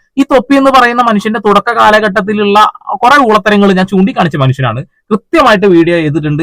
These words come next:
അതൊക്കെ നമ്മുടെ ചാനൽ ഇപ്പോഴും കിടക്കുന്നുണ്ട് എന്നുള്ളതാണ്. പക്ഷേ ആളുകൾക്ക് മാറ്റങ്ങൾ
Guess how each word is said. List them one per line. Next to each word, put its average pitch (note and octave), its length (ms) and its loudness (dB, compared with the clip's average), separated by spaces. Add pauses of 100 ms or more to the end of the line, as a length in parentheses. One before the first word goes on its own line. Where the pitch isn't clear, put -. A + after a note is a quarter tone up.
അതൊക്കെ E3 320 -4
നമ്മുടെ F3 240 0
ചാനൽ D#3+ 260 -2
ഇപ്പോഴും G#3+ 240 -4
കിടക്കുന്നുണ്ട് D3+ 380 -2
എന്നുള്ളതാണ്. A#2 360 -4 (300)
പക്ഷേ G3 240 0 (540)
ആളുകൾക്ക് C4+ 420 0
മാറ്റങ്ങൾ A3 300 -2